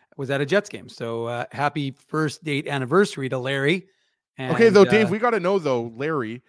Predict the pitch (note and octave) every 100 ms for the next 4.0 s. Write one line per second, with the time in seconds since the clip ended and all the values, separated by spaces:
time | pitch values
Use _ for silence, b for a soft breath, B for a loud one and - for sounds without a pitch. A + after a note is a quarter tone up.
0 | _ _ _ _ B2+ B2+ B2 A#2+ B2+ C3
1 | A2+ A2+ G#2 G#2 G2+ F2+ _ D3 A2+ A#2
2 | E3+ D#3 C3 A2+ A2 C3+ B2 - A#2+ B2+
3 | C3 A#2 B2+ A#2+ A#2 A#2 D3+ A#2+ D#2+